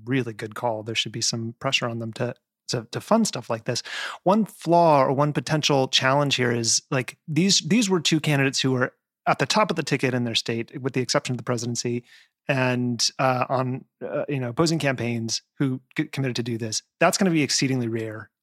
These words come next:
in almost every, you know, state everywhere going forward. Have you looked into who are possible surrogates for these? Does it have to be the candidates running?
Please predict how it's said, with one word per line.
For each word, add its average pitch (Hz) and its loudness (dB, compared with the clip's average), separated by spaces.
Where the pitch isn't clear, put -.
in 131 0
almost 135 -6
every, 127 0
you 147 -4
know, 113 -6
state 113 -4
everywhere 113 -4
going 143 4
forward. 139 2
Have 147 0
you 180 0
looked 202 0
into 165 2
who 156 2
are 131 4
possible 131 2
surrogates 160 2
for 180 2
these? 180 2
Does 139 0
it 143 -2
have - 0
to 165 -2
be 160 2
the 156 2
candidates 151 -2
running? 160 2